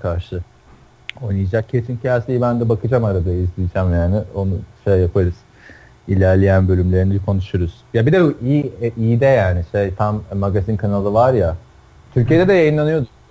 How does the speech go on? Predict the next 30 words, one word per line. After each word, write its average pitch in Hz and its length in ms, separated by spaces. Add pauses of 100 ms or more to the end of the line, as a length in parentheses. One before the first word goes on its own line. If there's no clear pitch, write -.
(380)
Dijitürk'te 110 380
falan 117 260
iyi 117 180
vardı 117 400
diye 87 140
hatırlıyorum. 92 580 (460)
İzlemek 110 440
isteyenler 107 500
şey 107 200
yapsın. 101 420 (280)
Çünkü 214 400
güzel 175 240
oluyor 151 280
ya 135 260
böyle 110 320
N 107 60
F 107 140
L 107 40
oyuncuları. 104 520
Ben 123 240 (440)
N 123 160
F 143 60
L, 135 260 (140)
e, 123 60 (280)
yeni 127 440
takip 117 360
etmeye 113 360
başladığımda 113 840 (600)
Jesse 120 240
Pal-, 113 380